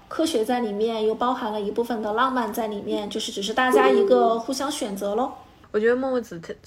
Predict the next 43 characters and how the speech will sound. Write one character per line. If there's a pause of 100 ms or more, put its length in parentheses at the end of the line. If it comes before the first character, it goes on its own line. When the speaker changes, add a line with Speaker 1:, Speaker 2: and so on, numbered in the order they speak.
(100)
Speaker 2:
整
个
聊
下
来，
她
和
一
些 (320)
就
是
这
种
新
消
费
的
创
始
人
的， (200)
呃，
感
受
不
一
样。 (280)
就
是
我
们
看
到
很
多
新
消
费
创
始
人
的， (320)
呃，